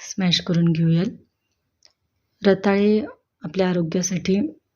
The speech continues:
पौष्टिक असतात, त्यामुळे उपवासाच्या वेळेस आपण रताळ्यांचे, रताळे खाल्ली पाहिजेत. तर आता ही रताळी मी अशा पद्धतीने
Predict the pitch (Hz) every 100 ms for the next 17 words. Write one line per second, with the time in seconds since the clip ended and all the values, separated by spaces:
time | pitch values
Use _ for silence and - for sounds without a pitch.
0 | _ _ - 190 175 - 190 202 - 180
1 | 180 185 180 180 185 185 180 180 175 185
2 | 180 190 202 180 180 180 180 - - -
3 | _ 180 180 180 180 180 175 175 185 185
4 | 277 - _ _ _ - 196 190 190 190
5 | 185 180 170 180 190 165 170 - - _
6 | _ _ _ _ _ _ _ _ _ _
7 | _ _ _ _ _ - 175 175 170 175
8 | _ _ _ _ _ _ _ _ - 156
9 | 175 185 202 233 - _ _ _ _ -
10 | 175 175 175 175 180 170 175 165 160 170
11 | 165 175 180 262